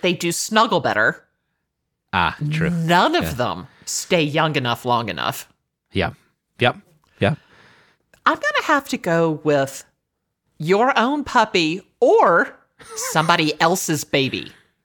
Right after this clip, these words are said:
Speaker 2: Oh, that's a good answer. Okay, way to equivocate. This is a very, like, legal answer. That's what a lawyer
Speaker 1: I was gonna
Speaker 2: would
Speaker 1: say,
Speaker 2: say.
Speaker 1: did I mention I work with lawyers?
Speaker 2: <laughs> Right, right.
Speaker 1: I'm the daughter of a
Speaker 2: Um,
Speaker 1: lawyer, the niece of a lawyer, the sister of a lawyer.
Speaker 2: Because my kids are in earshot,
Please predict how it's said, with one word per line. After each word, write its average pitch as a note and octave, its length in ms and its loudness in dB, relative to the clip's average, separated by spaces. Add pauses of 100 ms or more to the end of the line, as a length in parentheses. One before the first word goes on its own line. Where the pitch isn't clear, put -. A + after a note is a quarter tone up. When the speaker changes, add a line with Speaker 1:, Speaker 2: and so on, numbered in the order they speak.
(140)
Speaker 2:
Oh, E3 200 4
that's B2 240 2
a E4 60 0
good D#3 300 0
answer. F#2+ 400 -2
Okay, D2+ 240 -2
way G#2+ 220 2
to D#3+ 100 2
equivocate. - 680 -4
This B2 140 -2
is - 80 -4
a - 60 2
very, A#2+ 360 2
like, E2+ 360 -2
legal E2 540 -6
answer. D2 380 -6
That's E2 220 -4
what A2 100 -2
a F2 60 -2
lawyer D#2+ 140 -2
Speaker 1:
I - 20 2
was - 100 -2
gonna - 140 0
Speaker 2:
would - 60 2
Speaker 1:
say, A3 120 2
Speaker 2:
say. - 80 -4
Speaker 1:
did F#3+ 100 4
I F#3+ 80 4
mention A3 380 0
I B3+ 80 4
work G3 220 2
with B3 120 -2
lawyers? F#3 580 2
Speaker 2:
<laughs> A3 100 4
Right, D3 360 2 (220)
right. A2 320 0 (160)
Speaker 1:
I'm G#3 100 4
the G3+ 80 4
daughter E3 360 4
of A#2+ 160 6
a - 20 6
Speaker 2:
Um, A2 60 2
Speaker 1:
lawyer, A3 640 2
the D3+ 100 2
niece C3+ 260 -4
of F3 80 -4
a F3 40 -2
lawyer, F3 400 -4
the D3 120 -6
sister B2 320 -6
of E3 80 -4
a E3+ 60 -8
lawyer. F3+ 520 -6 (580)
Speaker 2:
Because B2+ 300 -2
my D3 120 0
kids A2 320 -2
are F#2+ 80 -2
in E2 80 -4
earshot, D#2+ 600 -6